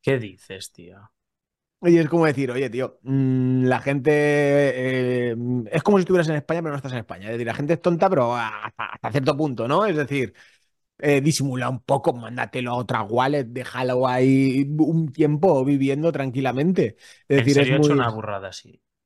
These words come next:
Speaker 2: Sí, sí, sí, sí, sí, sí. Y ahí se ha manchado ya el nombre absolutamente, el
Speaker 1: Bueno,
Speaker 2: chico
Speaker 1: tú
Speaker 2: este.
Speaker 1: dirás,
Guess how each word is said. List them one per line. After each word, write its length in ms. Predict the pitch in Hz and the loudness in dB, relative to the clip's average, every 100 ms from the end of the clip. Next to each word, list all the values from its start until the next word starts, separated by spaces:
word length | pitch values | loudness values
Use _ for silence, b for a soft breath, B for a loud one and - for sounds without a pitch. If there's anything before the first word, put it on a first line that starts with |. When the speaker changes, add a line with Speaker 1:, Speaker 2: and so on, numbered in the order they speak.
| _ | _
Speaker 2:
Sí, 140 | - 190 | 0 2
sí, 160 | 208 | 2
sí, 160 | 185 196 | 2 2
sí, 180 | 170 175 | 4 4
sí, 160 | 151 | 4
sí. 220 | 139 143 143 | 2 0 0
Y 100 | 139 | 2
ahí 100 | 127 | 2
se 80 | 123 | 2
ha 40 | |
manchado 320 | 123 123 123 | -2 0 0
ya 140 | 123 123 | 2 0
el 80 | 123 | -2
nombre 320 | 127 123 143 | -4 0 2
absolutamente, 920 | 143 131 - 123 117 110 135 104 104 | 2 0 0 0 0 -2 -2 -4 -6
el 160 | 113 113 | -2 0
Speaker 1:
Bueno, 140 | 117 | 0
Speaker 2:
chico 140 | 120 117 | 0 0
Speaker 1:
tú 40 | |
Speaker 2:
este. 160 | 127 110 | 0 -2
Speaker 1:
dirás, 200 | 160 | -4